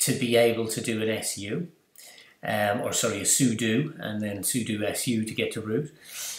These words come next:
Uh, we're gonna copy the public key, the public side of my key, 'cause when we create that key pair, there'll be a public and a private.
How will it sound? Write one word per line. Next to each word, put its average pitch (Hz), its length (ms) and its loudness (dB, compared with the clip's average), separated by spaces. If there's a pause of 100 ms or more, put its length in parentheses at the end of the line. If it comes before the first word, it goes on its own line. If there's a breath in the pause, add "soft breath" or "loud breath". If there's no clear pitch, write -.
(160 loud breath)
Uh, 107 320 -2
we're 135 120 4
gonna 143 240 8
copy 220 580 4
the 156 80 4
public 202 600 0
key, 113 520 0
the - 260 -6
public 220 500 6
side 160 340 6
of 135 80 2
my 139 200 4
key, 131 280 -2
'cause 120 180 -6
when 220 200 6
we 226 80 4
create 180 400 6
that - 260 4
key 185 180 2
pair, 117 300 2
there'll 127 160 -2
be 139 80 2
a 143 100 0
public 123 300 -2
and 131 100 -2
a 131 40 -2
private. 165 440 2